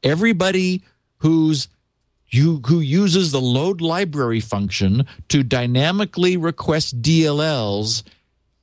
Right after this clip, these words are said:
as a consequence of loading specific assets, like, you know, like, like, like displaying a Photoshop drawing. Apparently, Photoshop calls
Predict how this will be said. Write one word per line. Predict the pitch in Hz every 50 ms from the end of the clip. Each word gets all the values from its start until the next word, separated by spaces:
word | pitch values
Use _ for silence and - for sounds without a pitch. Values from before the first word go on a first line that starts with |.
| _ _ _ _ _ _ _ _ _ _ _ _ _ _ _ _ _ _ _ _ -
as | 143 143 127
a | 139 131
consequence | - - 160 160 185 190 - - - - - 170 165 165 165 160 -
of | - 135 131 117 117
loading | 117 117 131 147 165 160 165 160 156
specific | 147 - - - 135 123 - - 151 135 - - 139 135 - - -
assets, | - 131 143 160 156 - - 95 82 92 98 - - -
like, | 95 101 107 110 107 -
you | 123
know, | 110 101 107
like, | 110 113 113 110 98 - - - - _
like, | - 113 113 104 - - - - - - _ -
like | 110 107 107 - - - 73 - - -
displaying | - 107 113 - - - - - 123 135 147 151 151 151 151 147 151
a | 143
Photoshop | 123 - - 139 139 156 156 147 123 - - 131 113 107 104 104 -
drawing. | 104 92 113 104 98 90 87 85 87 95 117 135 131 - - - - - _ _ _ _ _ _ _
Apparently, | - - - 131 131 135 147 151 156 147
Photoshop | 123 - 143 160 175 175 151 - - 147 131 143 151 - _ -
calls | - 135 135 143 143 147 143 147 143 131 127